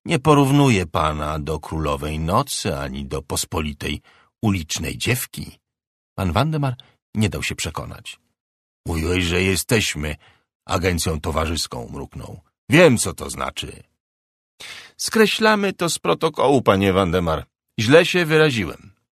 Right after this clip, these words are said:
Od tej pory będziemy jej przyzwoitkami, osobistymi strażnikami, kompanami”. Pan Waldemar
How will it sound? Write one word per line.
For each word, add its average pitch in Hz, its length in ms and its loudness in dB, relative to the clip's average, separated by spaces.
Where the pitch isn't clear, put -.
Od 156 200 2
tej 135 160 4
pory 139 260 6
będziemy 117 400 4
jej 110 200 4
przyzwoitkami, 123 1400 0
osobistymi 131 800 2
strażnikami, 123 880 2
kompanami”. 147 1300 2
Pan 98 120 -2
Waldemar 143 420 0